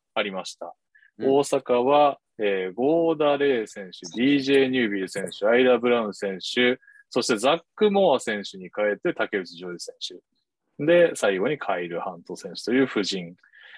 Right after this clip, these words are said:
Speaker 1: えー、島根は前日と変わらず、安藤聖也選手、阿部亮選手、金丸晃輔選手、ニック・ケイ選手、リード・トラビス選手と、えー、いうラインナップです。試合は、まあ、大阪が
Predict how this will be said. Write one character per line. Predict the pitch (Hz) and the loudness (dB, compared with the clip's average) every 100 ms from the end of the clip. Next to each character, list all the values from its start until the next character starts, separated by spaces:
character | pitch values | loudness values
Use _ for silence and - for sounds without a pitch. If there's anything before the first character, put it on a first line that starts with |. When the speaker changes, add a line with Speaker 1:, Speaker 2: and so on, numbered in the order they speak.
| - - | -18 0
Speaker 1:
え | 113 113 | 2 4
ー、 | |
島 | 107 185 165 | 2 2 2
根 | 156 | 2
は | 170 185 143 | 2 2 0
前 | 117 107 | -2 -6
日 | 98 | -8
と | - 95 | -12 -10
変 | 95 | -8
わ | 92 | -6
ら | 87 | -8
ず、 | 85 90 - | -8 -12 -8
安 | - 156 135 | -2 0 2
藤 | 117 | 2
聖 | 113 110 | 4 4
也 | 101 | 4
選 | - 101 | 2 -4
手、 | 95 139 147 - | -2 0 0 0
阿 | 110 | 0
部 | 110 | 2
亮 | 107 107 92 | 2 0 -2
選 | - 90 | -6 -10
手、 | 87 - 90 - - - _ | -12 -14 -16 -18 -20 -20 _
金 | - 123 | 0 2
丸 | 123 117 | 2 0
晃 | - 113 | 0 -2
輔 | 104 104 | -2 -6
選 | - 101 | -6 -8
手、 | 90 131 127 - | -4 0 0 0
ニ | 113 | -2
ッ | 113 | -4
ク・ | - 131 | -6 -6
ケ | - 135 | 0 0
イ | 120 | 0
選 | 123 113 | -4 -6
手、 | - 139 | -4 -2
リ | 104 104 | -2 -2
ー | |
ド・ | 98 95 | -4 -6
ト | - | -2
ラ | 98 | -2
ビ | 82 | -2
ス | - | -10
選 | - 82 | -14 -14
手 | - | -18
と、 | _ _ _ - - - _ _ | _ _ _ -20 -20 -20 _ _
え | 107 92 | -4 -2
ー、 | |
い | 90 101 | 0 2
う | 98 | 4
ラ | 101 | 4
イ | 98 | 4
ン | 98 | 0
ナ | |
ッ | 98 | -4
プ | - 95 | -4 -2
で | 98 | -2
す。 | - - - _ _ | -4 -10 -14 _ _
試 | - 135 | -2 2
合 | 156 170 | 4 4
は、 | 170 165 160 160 - _ _ _ _ | 4 4 2 -2 -8 _ _ _ _
ま | 135 | -2
あ、 | 139 98 - | 0 -2 -10
大 | 120 135 | -10 -8
阪 | 135 143 139 | -4 -4 -2
が | 131 131 | 0 0